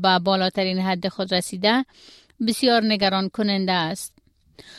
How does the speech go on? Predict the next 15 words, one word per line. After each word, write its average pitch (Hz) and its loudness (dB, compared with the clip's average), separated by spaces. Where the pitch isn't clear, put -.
خانم 285 6
هریس 269 4
می‌گوید 185 2
عادی 226 2
سازی 262 4
ردیابی 208 4
ممکن 226 0
است 226 0
به 220 2
موقعیت‌های 214 2
منجر 226 2
شود 226 2
که 226 0
درخواست 214 2
کمک 214 2